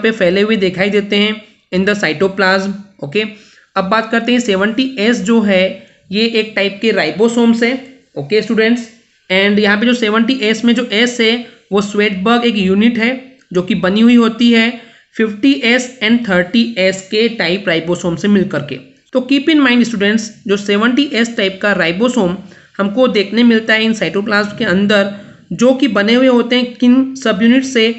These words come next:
वो होते हैं फिफ्टी एस and थर्टी एस टाइप के राइबोसोम से मिलकर बने होते हैं। तो don't get confused students, ये थर्टी एस, फिफ्टी एस, सेवेंटी एस, ये just नाम है कुछ राइबोसोम्स के जो आपको याद होने चाहिए।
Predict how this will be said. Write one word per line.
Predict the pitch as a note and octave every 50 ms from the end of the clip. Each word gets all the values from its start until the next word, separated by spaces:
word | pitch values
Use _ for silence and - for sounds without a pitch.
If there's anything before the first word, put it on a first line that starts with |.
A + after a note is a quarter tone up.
| - - - _ -
वो | G3+ G#3 A#3 B3
होते | B3 B3 B3+ B3+
हैं | B3
फिफ्टी | - G#3+ F3+ - - - B3 B3 -
एस | G3+ G#3+ A3 - -
and | G3+ G#3 G#3+ - F#3+
थर्टी | E3 E3 E3 - G#3 G3+ G3+
एस | F3 F#3+ G3+ G3+ - - - - _ _ _
टाइप | - F3+ F3+ F3 -
के | G#3 F#3+
राइबोसोम | F3 D#3+ D#3+ D#3+ F3+ F#3 F#3 F#3+ F3 E3
से | - G3
मिलकर | G3 F3 D3+ C#3+ F3+
बने | F3 D#3+ D#3+ D#3+ D#3
होते | D#3 D3 C#3 C#3+ C#3+
हैं। | C#3+ C#3 - - - - - - - - _ _ -
तो | D4 D#4 D#4+ - - - - _ _ _ -
don't | F3 G3+ A3+ C4 C4 A3+
get | - C4 -
confused | - A3 G#3 G3+ - B3 B3+ A#3 A#3
students, | - - B3 A#3 B3 A#3+ - - -
ये | G#3 A3+
थर्टी | A3 G3+ G3 F#3+ F#3 F#3+ A#3 A3+ A3+
एस, | A3 A3+ A3+ -
फिफ्टी | G3+ F3 - - A#3 A3+ A3+ A3+
एस, | G#3 G#3+ A3 A3 -
सेवेंटी | - F#3 F#3 G3 G#3 G3+ A#3 G#3+
एस, | G#3 A3 A3 - - - - - _ _
ये | G3+ G#3
just | G#3 B3 B3 B3 A3
नाम | G3+ F#3+ F#3+ G#3+ A3+ A3+
है | A#3 A#3+ B3+ C4 - - - _ _ _ -
कुछ | A#3+ A3+ - A#3+
राइबोसोम्स | G3 F3+ F3+ F#3+ A#3 A#3 B3 A#3+ A#3+ A3+ -
के | - C4 C4
जो | G3+ A3+
आपको | G3+ F#3 - - A#3+
याद | A3 G3+ F3+ G3 G3+ - F#3
होने | E3+ D#3+ E3 D3+
चाहिए। | D3 D#3 C#3+ - C3+ C#3